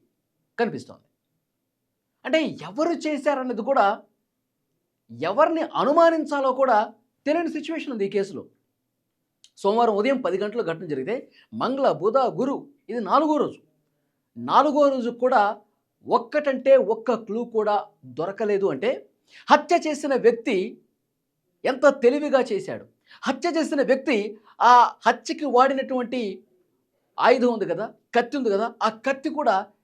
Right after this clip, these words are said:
ఎక్కడా కనిపించిన పరిస్థితి లేదు. కనీసం అక్కడ ఫోరెన్సిక్ టీం వచ్చారు, ఆధారాలు కొన్ని వేలిముద్రలు తీసుకున్నామని చెప్పారు, అనుమానితులు కొంతమంది పిలిచారు, ఎక్కడా టాలీ అవ్వట్లేదు.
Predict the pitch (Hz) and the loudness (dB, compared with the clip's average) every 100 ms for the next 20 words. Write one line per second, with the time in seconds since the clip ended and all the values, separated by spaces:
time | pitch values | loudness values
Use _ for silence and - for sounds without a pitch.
0 | _ 135 208 226 277 262 262 214 220 208 | _ -4 -4 0 0 0 -2 -8 -8 -10
1 | 202 165 147 - 120 92 _ _ _ _ | -10 -10 -10 -14 -16 -16 _ _ _ _
2 | _ _ _ - 247 339 320 311 226 - | _ _ _ -2 0 0 0 -2 -2 -4
3 | 226 269 - 269 311 302 - - - 302 | -2 0 6 8 8 2 -6 -8 -6 -4
4 | 311 294 285 269 254 220 - - 196 254 | -2 0 0 0 0 -4 -10 -4 -2 0
5 | 285 277 254 214 247 214 254 285 285 277 | 2 2 2 2 0 0 0 0 -4 -6
6 | 233 247 - 262 247 226 226 226 202 170 | -6 -10 -10 -4 -4 -4 -2 0 0 -2
7 | - _ _ - 262 302 294 285 269 247 | -8 _ _ -2 2 2 0 -4 -2 0
8 | 254 254 247 240 240 196 - - 226 269 | -2 -4 -4 -2 0 0 -4 -8 -8 -6
9 | 262 254 254 240 220 233 123 | -8 -6 -2 -4 -4 -8 -8